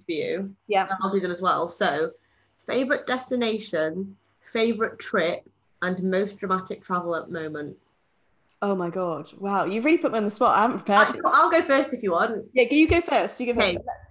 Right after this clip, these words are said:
Speaker 2: Yeah.
Speaker 1: So my favourite destination is San Diego, California. Like, you know, when you go to a place and you're like, "I could live here."
Speaker 2: Yeah.
Speaker 1: I didn't live in the, I actually couldn't live in America. Um,
Speaker 2: Mm.
Speaker 1: but I could live in San Diego. Just, just absolutely love it.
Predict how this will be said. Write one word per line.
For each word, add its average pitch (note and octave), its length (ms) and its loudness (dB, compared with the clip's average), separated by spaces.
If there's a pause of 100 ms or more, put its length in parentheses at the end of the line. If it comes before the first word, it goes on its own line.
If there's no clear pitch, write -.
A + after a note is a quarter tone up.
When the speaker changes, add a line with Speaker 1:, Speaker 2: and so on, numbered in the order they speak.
(320)
Speaker 2:
Yeah. G3+ 260 2 (360)
Speaker 1:
So B3+ 140 -2
my B3+ 280 4
favourite C4+ 320 0
destination G#3+ 560 -4
is F3+ 140 -6
San F#3 200 2
Diego, F3+ 260 0
California. F3 680 -4 (360)
Like, G#3+ 120 0
you A3+ 40 -2
know, A3+ 140 4
when A3+ 140 0
you A3 100 -2
go A3+ 140 4
to A3+ 140 -4
a - 40 -6
place G3+ 220 0
and F#3 100 -12
you're F#3 100 0
like, F#3 100 0
"I F#3 100 0
could F3+ 160 -6
live F3+ 200 0
here." D#3 300 -2 (360)
Speaker 2:
Yeah. F#3+ 240 -2 (240)
Speaker 1:
I F#3+ 40 0
didn't F#3+ 180 2
live F3+ 160 0
in E3+ 160 -2
the, E3+ 340 -2
I - 140 -8
actually G#3 280 0
couldn't F#3 260 -4
live F3+ 120 -4
in E3+ 80 -4
America. D#3+ 600 -4 (500)
Um, E3+ 180 2
Speaker 2:
Mm. D#3 160 -4 (240)
Speaker 1:
but F#3+ 240 0
I - 40 -4
could - 140 -4
live D3+ 320 -4
in E3 140 -4
San D#3 180 -4
Diego. D3+ 240 -2
Just, - 220 -16
just - 160 -16
absolutely - 360 -6
love D#3+ 120 -2
it. - 260 -4